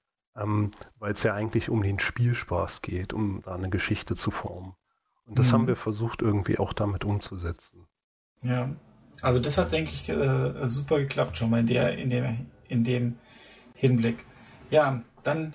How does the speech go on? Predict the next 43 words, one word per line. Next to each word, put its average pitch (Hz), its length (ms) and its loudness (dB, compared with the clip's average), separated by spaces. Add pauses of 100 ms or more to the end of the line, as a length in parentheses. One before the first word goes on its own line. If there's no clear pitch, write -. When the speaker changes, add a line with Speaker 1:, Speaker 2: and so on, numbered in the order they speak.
(140)
Speaker 2:
der 135 120 2
Beamte 135 560 0
oder 131 200 0
der, 131 240 2
der 135 280 0
angestellte 151 480 -2
Gärtner, 196 520 0 (680)
äh, 143 460 2
der 147 240 4
auch - 120 0
immer 170 200 0
mal 147 200 0
beamtige 151 480 -4
Sprüche 196 380 -4
loslässt, 127 800 -2
auch - 160 0
gegen 143 220 -2
Ende 170 320 0
noch, 151 360 2 (520)
äh, 139 580 2 (440)
wenn 135 180 0
er 135 100 2
dann 139 240 2
sich 139 180 -4
beschwert, 143 380 0
dass 135 140 -2
da 135 300 0
ein 135 160 -4
Tor 156 280 2
nicht 160 180 -6
richtig 160 300 -10
geschlossen 147 460 -4
ist - 140 -6
und 76 100 -2
ähnliche 139 400 -2
Geschichten. - 460 -4
Also 127 140 2
das 120 160 -2
ist 139 120 -2
eigentlich - 260 2
echt - 140 -12
ganz - 220 -4
witzig. 185 440 -4